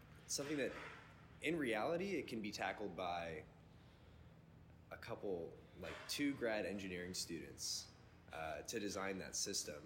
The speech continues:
And all you do is get it approved to the specifications,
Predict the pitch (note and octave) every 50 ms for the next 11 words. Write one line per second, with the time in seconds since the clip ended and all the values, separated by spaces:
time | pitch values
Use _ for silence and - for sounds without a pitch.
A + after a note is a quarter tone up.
0 | D2+ - F2 F#2+ G#2+ G#2+ G#2 F#2+ F2 F#2+ F2+ D2 F2 - - - - - - F2+
1 | F2 D#2 - - - - - - - G2 - - - B2+ B2 A#2+ A#2 A2+ - -
2 | A2+ G2+ F2+ F2+ E2+ E2 - - G2 F#2 - - - - F#2 F#2 F#2 - F2